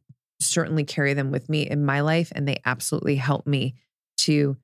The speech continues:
maneuver my life with power, with optimism, with creativity, with excitement, inspiration, and real fucking passion,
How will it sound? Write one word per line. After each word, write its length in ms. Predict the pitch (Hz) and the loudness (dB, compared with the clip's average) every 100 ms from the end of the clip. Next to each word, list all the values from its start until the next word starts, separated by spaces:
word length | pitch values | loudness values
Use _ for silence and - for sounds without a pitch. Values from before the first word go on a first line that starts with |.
| _ | _
maneuver 440 | 156 156 170 180 190 | 0 4 6 4 4
my 160 | 180 | 4
life 380 | 175 165 165 160 | 4 4 2 0
with 160 | - - | -6 -6
power, 540 | - 156 175 175 175 - _ _ _ - | 0 2 4 2 0 -6 _ _ _ -6
with 140 | 143 - | -4 0
optimism, 880 | 143 151 - 156 151 151 147 147 - _ _ _ _ _ _ - | 0 0 0 0 2 2 0 -2 -6 _ _ _ _ _ _ -4
with 160 | 160 | -4
creativity, 960 | - 165 139 - - 165 160 160 156 156 _ _ _ _ | 0 0 2 0 0 2 2 2 0 -4 _ _ _ _
with 180 | 156 - | -4 -2
excitement, 760 | - - 175 160 - 165 160 | -6 -2 0 0 0 -2 -2
inspiration, 1080 | - 151 - 156 151 151 160 - 165 165 165 - | -2 -4 -2 0 2 2 2 2 2 2 0 -4
and 180 | 156 151 | -4 0
real 140 | 185 | 0
fucking 340 | 190 214 214 208 | 2 -2 0 0
passion, 560 | 202 247 - - 147 | 0 0 -2 -6 -8